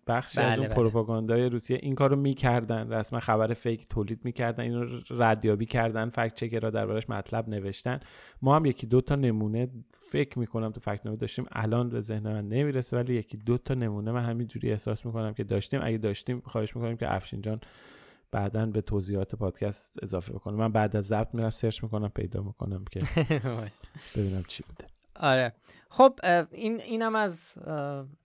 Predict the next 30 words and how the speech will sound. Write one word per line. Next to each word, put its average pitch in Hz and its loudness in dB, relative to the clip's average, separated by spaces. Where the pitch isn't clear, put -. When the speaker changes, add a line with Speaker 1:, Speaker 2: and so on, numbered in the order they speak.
Speaker 2:
اپیزود 147 -2
هفتاد 143 4
و 135 0
نهم. 139 0
من 165 4
فقط 175 6
یک 185 0
بار 190 4
دیگه، 165 2
اه، - -12
ما 139 0
هر 117 0
هفته 139 -4
تقریباً 120 -2
تو - -12
این 117 -10
هفته‌های 117 -6
اخیر، 123 -8
اه، 135 -8
این 131 -8
موضوع 123 -4
رو 143 0
می‌گیم 143 -2
که 117 0
ما 143 4
معمولاً 127 -2
شنبه 127 -2
ش-، - -6
اه، 131 -2
ببخشید، 117 -8